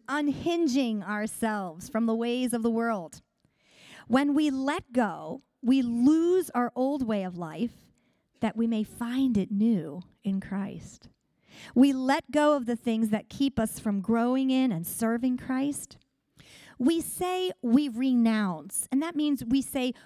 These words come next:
we're not going to partner with these things anymore. We're gonna let them go. Things like infidelity, pornography, pride, jealousy,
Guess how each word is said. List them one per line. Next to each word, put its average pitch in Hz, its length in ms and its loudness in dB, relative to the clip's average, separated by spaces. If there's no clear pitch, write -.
we're 339 320 0
not 320 240 -4
going 277 220 -2
to 233 140 -6
partner 240 600 -6
with 185 240 -8
these 190 240 -8
things 175 440 -6
anymore. 226 520 -2
We're 214 180 2
gonna 202 220 2
let 208 400 -4
them 233 220 2
go. 190 360 -2
Things 262 300 2
like 220 420 -6
infidelity, 220 960 0
pornography, 208 1000 -2
pride, 196 760 -6
jealousy, 196 840 -2